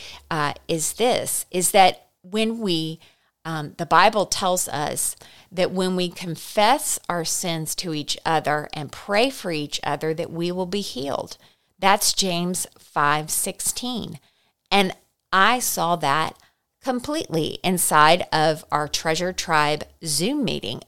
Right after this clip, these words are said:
You know, it was amazing to me that even though we were meeting virtually, how close we all got and how we all felt okay with not being okay,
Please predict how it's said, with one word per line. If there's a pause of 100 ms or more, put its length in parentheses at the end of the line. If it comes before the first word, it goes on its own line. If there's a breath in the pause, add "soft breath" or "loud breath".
You
know,
it
was
amazing
to
me
that
even
though
we
were
meeting
virtually, (480 loud breath)
how
close
we
all
got (160)
and
how
we
all
felt (640 soft breath)
okay
with
not
being
okay,